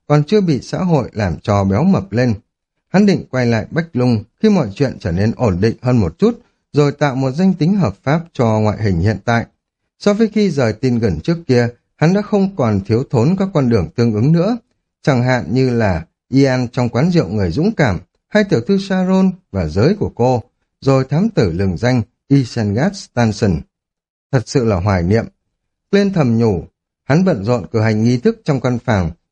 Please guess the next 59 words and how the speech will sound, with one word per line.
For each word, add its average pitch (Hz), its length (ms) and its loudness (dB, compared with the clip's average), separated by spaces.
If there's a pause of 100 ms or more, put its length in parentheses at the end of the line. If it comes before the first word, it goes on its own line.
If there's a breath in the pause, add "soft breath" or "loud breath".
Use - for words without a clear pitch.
đã 120 240 2
khép 196 200 -2 (120)
kín 139 140 2
mảnh 135 220 0 (100)
cửa 95 220 0 (300)
để 131 140 2
đưa 185 200 2
đói 160 260 0
khát 220 160 -6
ngọ 135 180 -2
ngoại 107 300 -2
lên 113 220 0
trên 113 240 0
xương 110 260 -2
xám, 113 340 0 (360)
nghiên 196 220 2
cứu 196 180 0
hoàn 113 260 -2
chỉnh, 92 200 -2 (180)
không 117 180 2
bỏ 92 140 0
sót 180 180 -2
một 117 200 0
chút 196 160 0
sơ 127 240 0
hở 104 240 0
nào. 90 280 0 (720)
Trong 214 140 2
cung 208 160 2
điện 151 260 -2
cổ 95 180 -2
xưa 113 220 -2
tĩnh 180 280 -2
lặng, 143 160 0 (280)
hắn 175 180 2
xuất 233 140 0
hiện 175 160 2
ở 107 80 -2
vị 104 260 -4
trí 117 160 0
cao 113 260 0
nhất 185 260 2
trước 202 220 -6
tấm 196 220 0
bàn 95 220 0
dài, 95 300 0 (380)
cầm 156 180 2
găng 196 220 0
tay 196 140 0
mỏng 117 260 0
làm 95 180 0
từ 101 180 -2
da 120 180 0
người 110 320 2
dựa 90 240 0
lưng 123 260 0
vào 90 120 -4
thành 85 220 -2
ghế. 120 300 2